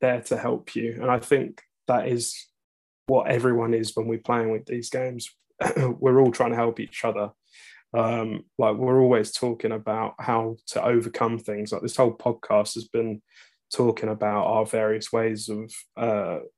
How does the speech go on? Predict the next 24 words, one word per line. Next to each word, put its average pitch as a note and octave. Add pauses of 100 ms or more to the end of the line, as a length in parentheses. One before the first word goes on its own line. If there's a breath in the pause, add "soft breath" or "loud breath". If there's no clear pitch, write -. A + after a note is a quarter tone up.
overcoming A#2
the A2
obstacles A2+
of G#2+
the G#2+
bosses A2+
and - (360 loud breath)
how A2+
we, A2+ (100)
how B2
we A#2
did A2
it. A2
And, A2+
you B2
know, A2
Tom A#2
mentioned A2+ (400 soft breath)
with -
the A#2
Mulk A#2
fight, A2 (120)
you C#3+
know, A2